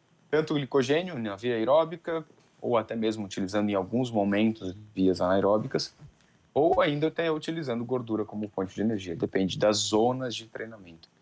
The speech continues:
E no endurance tem muito disso, né? Qual é a zona que você vai treinar hoje? Então, você vai treinar em Z três, em Z quatro, em Z cinco,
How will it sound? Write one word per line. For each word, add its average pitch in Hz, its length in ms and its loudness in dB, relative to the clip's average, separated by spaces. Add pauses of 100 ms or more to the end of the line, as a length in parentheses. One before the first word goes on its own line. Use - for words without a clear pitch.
(260)
E 95 60 0
no 104 100 4
endurance 104 360 2
tem 113 100 2
muito 113 200 2
disso, 98 360 -4
né? 95 280 -4
Qual - 280 2
é - 140 0
a 101 80 -2
zona 98 280 0
que 92 120 -8
você 90 220 -2
vai 85 140 0
treinar 85 320 -2
hoje? 78 300 -8 (420)
Então, 92 200 2
você 87 200 0
vai 90 120 4
treinar 90 260 0
em 80 80 -2
Z 76 160 -2
três, 117 340 4
em 80 140 -6
Z 78 200 -2
quatro, 107 420 0
em - 20 -4
Z 78 160 -6
cinco, - 560 -4